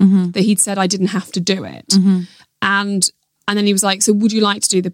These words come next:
Speaker 2: the process?" And I, the normal egg freezing process. I was like, "No, no, thank you. That's fine."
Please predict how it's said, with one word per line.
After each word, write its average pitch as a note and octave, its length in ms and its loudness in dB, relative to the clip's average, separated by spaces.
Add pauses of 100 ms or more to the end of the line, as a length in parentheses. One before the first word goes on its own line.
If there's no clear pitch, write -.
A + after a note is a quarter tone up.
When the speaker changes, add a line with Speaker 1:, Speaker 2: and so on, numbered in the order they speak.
(100)
Speaker 2:
the G3 80 -4
process?" F#3+ 580 0
And F#3+ 220 -2
I, G3 60 -2
the F#3 260 2
normal G#3 380 2
egg A3 120 -12
freezing F3 220 -2
process. F3 240 0
I F3+ 40 -2
was F3 100 -2
like, G3 100 -2
"No, F4+ 120 4 (160)
no, G#4+ 240 2
thank C#4 200 -4
you. C4 100 0
That's G#3+ 240 -4
fine." F3+ 320 -6